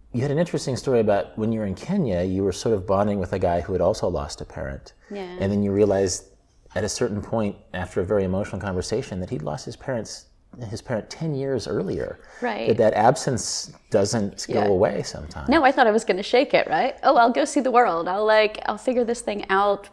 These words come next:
Speaker 2: by wandering around and being by myself and doing that mental, emotional work." Oh no, this guy, um, we're sitting on some lovely terrace and having this conversation, and, you know, we're both in tears.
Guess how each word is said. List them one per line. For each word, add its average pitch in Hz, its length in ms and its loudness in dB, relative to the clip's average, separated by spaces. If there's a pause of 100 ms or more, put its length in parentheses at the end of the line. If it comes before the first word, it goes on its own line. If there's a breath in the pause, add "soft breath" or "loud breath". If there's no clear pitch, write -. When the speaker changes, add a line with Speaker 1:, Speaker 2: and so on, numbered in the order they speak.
Speaker 2:
by 196 240 4
wandering 196 460 2
around 185 300 -2
and 180 100 -4
being 190 220 2
by 180 100 0
myself 190 400 -2
and 196 100 -2
doing 185 220 0
that 170 240 -8 (680 soft breath)
mental, 190 960 0
emotional 175 600 -2
work." 196 280 2 (280 loud breath)
Oh 254 100 2
no, 220 340 4
this 214 180 0
guy, 226 240 2 (540 loud breath)
um, 180 400 2
we're 202 120 -2
sitting 208 280 -2
on 180 240 -2
some 180 260 -6
lovely 180 280 -2
terrace 180 480 0
and 160 420 0 (100)
having 180 260 -4
this 180 100 -6
conversation, 175 720 -4
and, 165 180 -6 (280 loud breath)
you 233 120 -4
know, 170 120 2
we're 196 100 0
both 415 280 6
in 214 100 2
tears. 302 640 0